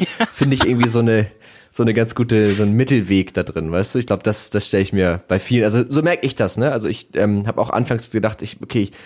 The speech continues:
Speaker 2: ich mach jetzt Sport. <laughs> Also so, weißt du, so, das war dann so, hab ich dann auch schnell wieder gelassen, aber, ähm, und dann irgendwann halt so ein bisschen so, ja, mich da so eingependelt, kann man sagen.
Speaker 1: Was wir
Speaker 2: Ja.
Speaker 1: tatsächlich machen, also wir haben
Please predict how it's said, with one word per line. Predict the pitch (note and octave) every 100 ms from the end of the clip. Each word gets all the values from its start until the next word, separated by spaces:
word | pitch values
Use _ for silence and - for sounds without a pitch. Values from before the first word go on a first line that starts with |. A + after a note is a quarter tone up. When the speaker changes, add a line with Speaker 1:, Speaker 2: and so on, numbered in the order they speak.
| -
Speaker 2:
ich | -
mach | G2+ F#2
jetzt | - -
Sport. | - F#2+ G2+ - -
<laughs> |
Also | - - C#3+
so, | B2 G#2+
weißt | G#2+ B2
du, |
so, | G#2+ A2
das | A2+
war | A#2
dann | A2+ G#2+
so, | G#2+ G2+ - - - - - - _ -
hab | A2
ich | A2+ -
dann | G#2
auch | - - -
schnell | - A#2+ A2
wieder | G#2
gelassen, | G2+ A#2+ D3 B2+
aber, | G#2+ A#2 A#2 -
ähm, | A#2 A2+ A2 A2 _ _ _ _ _ _ - -
und | G#2+
dann | G#2
irgendwann | A2+ A#2+ A2+
halt | G#2+
so | G2
ein |
bisschen | A2 A2
so, | G2 F#2
ja, | C#2 D#2
mich | E2+ -
da | G2
so | -
eingependelt, | F2+ G#2 - F2+ D2+ D#2 -
kann | D2+
man | C#2+
sagen. | - - F#2+ - - -
Speaker 1:
Was | D#3 -
wir | D3+
Speaker 2:
Ja. | C#3+
Speaker 1:
tatsächlich | C#3+ - D#3 D#3 B2
machen, | B2 C#3 F3+ F3+ F3
also | C3 C3
wir | C3
haben | B2+ A#2+